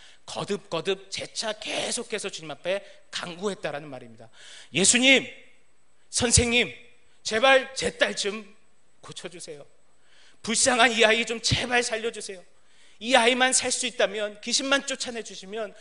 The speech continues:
저 뭐든 할 수 있어요. 제발 도와주세요."라고 그렇게 거듭 절박한 가운데 울부짖고 있는 것입니다. 자, 그렇다면 이쯤 우리가 기대하는 바는 무엇일까요? 이 여인이 이렇게 절박함으로 나왔으면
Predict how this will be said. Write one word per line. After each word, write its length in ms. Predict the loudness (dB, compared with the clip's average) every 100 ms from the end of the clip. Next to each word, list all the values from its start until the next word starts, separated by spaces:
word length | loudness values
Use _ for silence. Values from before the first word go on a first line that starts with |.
| -20
저 120 | -18 -14
뭐든 340 | -12 -10 -12
할 100 | -14
수 140 | -16
있어요. 460 | -18 -18 -20 -20 -20 -20 -20 -12
제발 400 | -10 -8 -10 -12
도와주세요."라고 960 | -14 -14 -12 -12 -12 -14 -12 -12 -12 -16 -20 -20
그렇게 540 | -18 -16 -12 -12 -14 -20 -20 -18
거듭 380 | -18 -16 -18 -20 -20 -18
절박한 500 | -16 -12 -14 -14 -16
가운데 300 | -16 -14 -16
울부짖고 600 | -14 -16 -16 -18 -18 -18
있는 180 | -18 -18
것입니다. 440 | -18 -20 -20 -20 -20 -20 -20 -20 -20 -14
자, 120 | -10
그렇다면 720 | -4 -4 -4 -2 -2 -2 -10 -16
이쯤 380 | -6 -6 -6
우리가 240 | -8 -6 -6
기대하는 480 | -6 -8 -8 -8 -10
바는 240 | -12 -12
무엇일까요? 500 | -12 -12 -12 -18 -20 -20 -20 -20 -20 -20 -20 -20 -20 -20 -8
이 160 | -4
여인이 240 | -2 -2 -6
이렇게 200 | -8 -8
절박함으로 580 | -6 -6 -6 -8 -10 -10
나왔으면 600 | -10 -12 -14 -12 -12